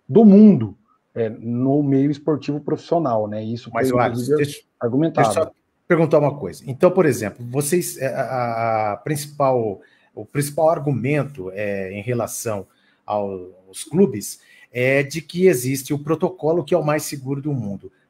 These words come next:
Speaker 2: Mas nós também tivemos casos, por exemplo, no Palmeiras, no Corinthians, né, de um surto em vários outros atletas.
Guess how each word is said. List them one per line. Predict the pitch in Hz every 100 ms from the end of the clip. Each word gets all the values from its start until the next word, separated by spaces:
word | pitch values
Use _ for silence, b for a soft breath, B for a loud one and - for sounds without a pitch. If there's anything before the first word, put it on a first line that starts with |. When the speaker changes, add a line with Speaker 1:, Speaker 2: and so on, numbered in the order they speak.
| -
Speaker 2:
Mas | 170 147
nós | 196 240
também | 311 160 202 277
tivemos | - 127 113 101
casos, | - 123 151 123 95
por | - 107
exemplo, | 98 101 -
no | 104
Palmeiras, | - 202 147 175 165 151 123 -
no | 104
Corinthians, | - 180 151 175 170 147 156 147 - - b b
né, | 113 139 156 b b -
de | 113 160
um |
surto | 170 - 160 214 - 135
em | 131 117
vários | 120 180 254 151
outros | 147 156 156 147
atletas. | 156 127 123 117 - -